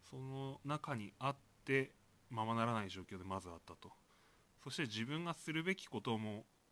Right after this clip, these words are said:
まだ当初見定めれてなかった時期っていうのは当然あったと思うんですけれども、こう、なんていうんですかね、こう、翻弄されつつ、自分も流れつつ、最後、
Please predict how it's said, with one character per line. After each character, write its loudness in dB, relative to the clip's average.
ま -2
だ -2
当 -2
初 -2
見 -8
定 -2
め 0
れ -2
て -8
な -2
か -2
っ -2
た -6
時 -6
期 -12
っ -10
て -6
い -8
う -10
の -12
は -14
当 -8
然 0
あ 4
っ -4
た -4
と -8
思 -8
う -10
ん -10
で -10
す -14
け -10
れ -12
ど -14
も、 -16
こ -8
う、 -16
な -10
ん -12
て -10
い -8
う -10
ん -14
で -14
す -16
か -16
ね、 -12
こ -18
う、 -20
翻 -2
弄 2
さ 0
れ -2
つ -6
つ、 0
自 -4
分 2
も -2
流 -2
れ 2
つ -10
つ、 -6
最 2
後、 0